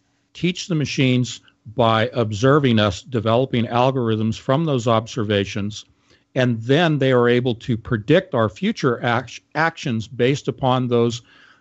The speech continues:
patterns that are embedded in algorithms. This becomes the discussion we've had about recursive neural network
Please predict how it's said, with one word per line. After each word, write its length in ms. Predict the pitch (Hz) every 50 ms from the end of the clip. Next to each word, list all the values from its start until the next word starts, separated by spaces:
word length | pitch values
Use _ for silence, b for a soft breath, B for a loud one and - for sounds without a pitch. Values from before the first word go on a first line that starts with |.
| b b b _ _ _ _ _ _
patterns 680 | - - 143 156 165 175 156 120 107 104 107 - - _ -
that 160 | 131 127 120
are 140 | 117 117 113
embedded 500 | 110 107 104 - 131 135 143 139 123 117
in 120 | 113 113 123
algorithms. 800 | 113 123 131 147 151 143 135 113 107 98 101 90 - - - - b b b b b b b
This 200 | 135 156 165 -
becomes 600 | - 170 165 - 165 170 156 156 151 135 - - _ _ _ _ _ _ _ _ _ _ _
the 100 | - 127
discussion 600 | 123 123 120 - - 147 135 131 - - 139 127
we've 180 | 120 120 120 113
had 260 | 113 123 120 120 120
about 340 | 113 110 113 110 113 - -
recursive 760 | - 117 113 - - 160 160 170 - - 160 151 139 131 - b b b b b b
neural 560 | 113 113 127 135 143 143 147 143 147 143 - _ _
network 720 | - 120 113 120 123 127 123 - 127 123 123 123 123 -